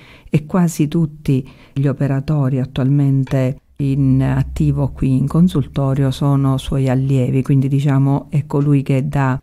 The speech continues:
l'impronta al nostro consultorio e ci intratterrà in modo particolare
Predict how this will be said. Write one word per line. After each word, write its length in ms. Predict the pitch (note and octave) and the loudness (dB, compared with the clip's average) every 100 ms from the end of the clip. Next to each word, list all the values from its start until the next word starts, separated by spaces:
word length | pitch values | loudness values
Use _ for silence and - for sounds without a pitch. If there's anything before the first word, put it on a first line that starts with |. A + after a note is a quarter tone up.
| _ _ - | _ _ -4
l'impronta 1040 | C#3 C#3+ C#3+ B2+ C#3+ C3 B2 A#2+ B2+ B2+ | 0 4 4 4 4 4 2 2 -2 0
al 140 | D3+ C3 | 0 2
nostro 380 | B2+ B2 C3+ | 0 -2 -4
consultorio 840 | C3 C#3 D3 F#3+ - D#3 C3+ C#3+ C#3+ - _ _ | 0 0 0 -4 -2 0 2 0 -2 -6 _ _
e 200 | D3+ D3 | 0 0
ci 100 | D#3 | 0
intratterrà 580 | D3 D3 D3 E3+ D3+ | 0 0 -2 -4 0
in 120 | B2+ C#3+ | 0 0
modo 240 | C#3+ D3+ | 0 0
particolare 880 | D#3 D3 F3+ F3+ F3 C3+ C3 C3+ | -4 -4 -4 -2 0 0 -2 -4